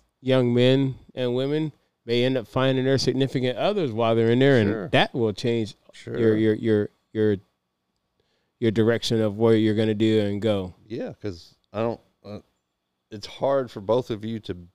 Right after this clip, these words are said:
Speaker 2: stay in that. I mean, I'm sure there's been soldiers that have done it.
Speaker 1: Right.
Speaker 2: But it's very difficult to have a family, especially in the recent times that we've had where deployment,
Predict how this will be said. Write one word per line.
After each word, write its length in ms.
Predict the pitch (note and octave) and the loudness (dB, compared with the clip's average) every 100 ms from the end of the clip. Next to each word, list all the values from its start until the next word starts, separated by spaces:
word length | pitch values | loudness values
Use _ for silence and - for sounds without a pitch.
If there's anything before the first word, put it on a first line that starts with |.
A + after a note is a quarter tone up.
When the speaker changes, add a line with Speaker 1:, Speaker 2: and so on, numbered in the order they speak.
| _ | _
Speaker 2:
stay 380 | - - A#2 G#2 | -12 -4 -4 -4
in 180 | A#2+ F#2+ | -6 -8
that. 220 | E2+ - _ _ _ _ _ _ _ _ | -14 -16 _ _ _ _ _ _ _ _
I 40 | A2 | -8
mean, 140 | A2 | -4
I'm 100 | G#2 | -4
sure 220 | G#2+ A#2+ G#2+ | -4 -4 -4
there's 220 | G#2+ G2+ | -4 -8
been 460 | _ G#2 F#2+ F#2+ - _ _ _ _ _ _ | _ -12 -10 -12 -16 _ _ _ _ _ _
soldiers 420 | - G#2 G2+ F#2+ F2+ | -10 -8 -6 -8 -8
that 100 | F#2+ | -10
have 120 | F2+ | -6
done 200 | G2+ G2+ | -4 -4
it. 140 | E2 - _ - | -8 -16 _ 2
Speaker 1:
Right. 380 | C3+ G#2+ A2 - - - | 6 6 4 -2 -18 -8
Speaker 2:
But 400 | F#2 F2 E2+ - _ _ _ _ | -4 -2 -4 -10 _ _ _ _
it's 280 | G#2 F#2 F#2 | -12 -12 -4
very 260 | G#2 G2 | -2 -2
difficult 500 | E2+ F#2+ - - - _ _ _ | -4 -8 -10 -20 -20 _ _ _
to 80 | F#2+ | -12
have 220 | - G2+ | -6 -6
a 60 | E2+ | -6
family, 600 | - G#2 G2+ F#2 F2 E2 _ | -8 -6 -6 -8 -10 -14 _
especially 560 | _ - A#2+ - G#2+ F#2 - _ _ _ | _ -6 -6 -4 -8 -8 -14 _ _ _
in 420 | G#2+ G2+ F#2+ F#2 - _ _ _ G2 | -8 -6 -6 -10 -16 _ _ _ _
the 120 | F#2+ F2+ F2 _ _ G2 | -12 -12 -18 _ _ -6
recent 440 | B2 A#2 A2 - | -4 -4 -6 -8
times 360 | A#2+ A2 G#2 F#2+ | -4 -2 -2 -4
that 120 | - | -6
we've 180 | F#2+ - | -8 -4
had 300 | G#2+ G#2 F#2+ | -2 -2 -2
where 180 | F2 | -4
deployment, 680 | F2 F2+ - A#2 A2+ G#2 F#2+ | -6 -12 -6 -2 -2 -4 -8